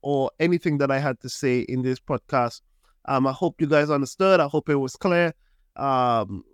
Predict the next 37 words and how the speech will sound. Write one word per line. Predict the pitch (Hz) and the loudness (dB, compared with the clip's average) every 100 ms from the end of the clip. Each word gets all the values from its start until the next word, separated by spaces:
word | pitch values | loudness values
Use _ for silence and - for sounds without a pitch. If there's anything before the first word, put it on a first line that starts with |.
| - | -2
I'll | 143 | 0
talk | 143 160 - | 0 -2 -2
to | 147 | -2
you | |
guys | 139 135 | 0 -2
soon. | - 214 202 | 0 4 4
If | 185 - | 2 -2
you | 170 | 0
want | 156 151 | 0 -2
to | 156 | -2
continue | 156 143 220 233 | -4 0 2 4
this | 196 - | 2 2
conversation, | 196 165 151 160 - 151 143 131 | 0 0 0 -2 0 -2 -2 -4
make | 147 | -10
sure | - 170 | -4 -2
you | 147 | 0
hit | 160 - | -2 0
me | 147 | 0
up | 139 139 | 2 0
on | 135 | -2
Instagram, | 135 - 139 139 | -2 -4 -2 -2
Twitter, | - 147 135 | -2 -4 -4
TikTok, | 143 - 135 - | -8 -4 -6 -4
YouTube, | 139 143 143 127 | -6 -4 -6 -2
any | 190 | 0
one | 196 165 | 2 2
of | 151 | 2
those | 147 | 0
social | - 151 147 | 0 -2 0
media | 135 131 | -2 -2
platforms | - 139 - 127 117 | 0 -2 -2 -8 -2
at | 147 - | -4 -4
Cruise | - 147 131 | -2 -2 -2
Coaching | - 127 - 123 123 _ _ _ _ | -2 -2 -2 -6 -6 _ _ _ _
or | 165 180 | 4 4
Cruise | - 160 139 | 2 -2 0
Coaching | - 143 - 123 | 2 2 0 -4